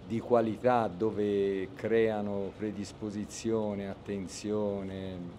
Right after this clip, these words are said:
uscire dallo spogliatoio per me, vedere il campo sempre segnato bene, tutto in ordine anche fuori dal perimo-, dal perimetro di gioco,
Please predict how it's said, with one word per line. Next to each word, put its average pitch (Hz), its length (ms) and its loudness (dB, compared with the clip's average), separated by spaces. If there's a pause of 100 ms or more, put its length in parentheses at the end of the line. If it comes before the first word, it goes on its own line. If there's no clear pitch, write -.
(120)
uscire 139 500 0
dallo 117 320 2
spogliatoio 120 600 2
per 110 160 -4
me, 113 200 0
vedere 107 400 -2
il 110 180 -2
campo 127 460 0
sempre 123 460 -2
segnato 120 540 0
bene, 110 640 2 (380)
tutto 123 360 0
in 120 140 4
ordine 117 520 0
anche 117 280 -2
fuori 127 460 4
dal 107 360 -2
perimo-, 120 500 0 (220)
dal 110 180 0
perimetro 123 600 -2
di 139 100 -6
gioco, 120 480 2